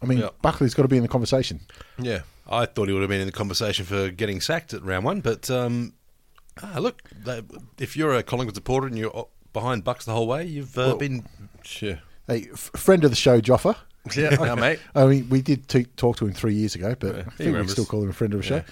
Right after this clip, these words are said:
Speaker 1: Um,
Speaker 2: Keeps ringing up trying to get back on.
Speaker 1: <laughs>
Speaker 3: Just settle down, Joffa. Play a bit hard to get, mate.
Speaker 1: Uh, he's always backed Bucks. He's never been in doubt.
Speaker 2: Yep.
Speaker 1: Um, and he put it up a couple of weeks ago, and I mentioned it on, on here as well, that, uh, you know, he should be up for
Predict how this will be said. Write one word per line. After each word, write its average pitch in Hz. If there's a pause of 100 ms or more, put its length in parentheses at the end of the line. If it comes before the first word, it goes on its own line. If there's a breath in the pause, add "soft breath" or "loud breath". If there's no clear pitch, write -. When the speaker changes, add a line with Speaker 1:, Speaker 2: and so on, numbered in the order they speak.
(260 loud breath)
Speaker 1:
Um, 131
Speaker 2:
Keeps 139
ringing 113
up 110
trying 104
to -
get 85
back -
on. 104
Speaker 1:
<laughs> -
Speaker 3:
Just 101 (160)
settle 143
down, 101
Joffa. 92
Play 131
a -
bit 92
hard 95
to 92
get, 92
mate. 82
Speaker 1:
Uh, 123 (260)
he's 139
always 147
backed 151
Bucks. -
He's 117
never 131
been 139
in 135
doubt. 135
Speaker 2:
Yep. 104
Speaker 1:
Um, 117
and 127
he 139
put 151
it 123
up 107
a 110
couple 120
of 107
weeks 127
ago, 147
and 160
I 123
mentioned 120
it 117
on, 113 (260)
on 101
here 107
as 92
well, 98
that, 92
uh, 92
you 92
know, 98
he 98
should 101
be 101
up -
for 95